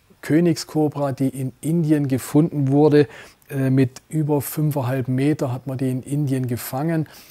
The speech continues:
äh, kam in London, äh, in den Zoo rein, äh, wurde oder hat sich oder ist dort weiterhin gewachsen, äh, und war gemessene fünf Meter einundsiebzig, ne, also knapp sechs Meter Königskobra. Ich denke, wenn die sich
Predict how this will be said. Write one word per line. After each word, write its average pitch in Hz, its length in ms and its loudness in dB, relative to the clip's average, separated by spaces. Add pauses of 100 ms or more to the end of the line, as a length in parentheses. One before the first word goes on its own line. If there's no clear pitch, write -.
(140)
äh, 131 160 -6
kam 143 400 -4
in 135 160 0
London, 151 600 6 (400)
äh, 135 120 0
in 143 220 0
den 127 200 0
Zoo 160 420 6
rein, 156 320 2 (500)
äh, 127 520 2 (240)
wurde 143 720 2
oder 123 260 -6 (440)
hat 131 180 -8
sich 123 320 -4
oder 117 140 -4
ist 120 180 -10
dort 131 220 -6
weiterhin 139 420 -2
gewachsen, 131 560 -4 (460)
äh, 131 180 -6
und 139 420 -6
war 135 380 -4 (360)
gemessene 135 600 0
fünf - 500 -4
Meter 143 420 -2
einundsiebzig, 131 920 -2
ne, 123 160 -6
also 123 220 -8
knapp 131 360 -8
sechs - 380 -6
Meter 135 320 -4
Königskobra. 139 840 -2
Ich 120 120 -8
denke, 127 240 -6
wenn 123 120 -4
die 127 140 0
sich 127 260 -2